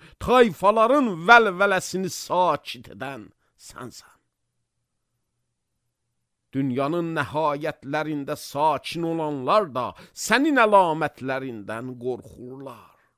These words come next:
Günün çıxdığı yerdən batdığı yerə qədər onları şadlıq etməyə çağırırsan. Torpağın görüşüyünə gəlirsən və onu suvarırsan, onu hasilli edirsən.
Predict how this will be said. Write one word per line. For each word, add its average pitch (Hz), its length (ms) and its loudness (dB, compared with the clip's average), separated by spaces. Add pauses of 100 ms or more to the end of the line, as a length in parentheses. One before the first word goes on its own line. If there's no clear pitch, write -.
(1080)
Günün 240 400 2
çıxdığı 202 640 -2
yerdən 147 600 -2
batdığı 214 580 -4
yerə 180 260 -2
qədər 127 460 -4 (280)
onları 127 520 2 (200)
şadlıq 185 600 -4
etməyə 101 400 -6
çağırırsan. 107 800 -12 (1900)
Torpağın 196 640 2
görüşüyünə 165 720 -2
gəlirsən 151 640 -8 (260)
və 151 140 2 (120)
onu 156 300 -4
suvarırsan, 123 1000 -10 (160)
onu 208 340 2
hasilli 185 960 0
edirsən. 185 540 -10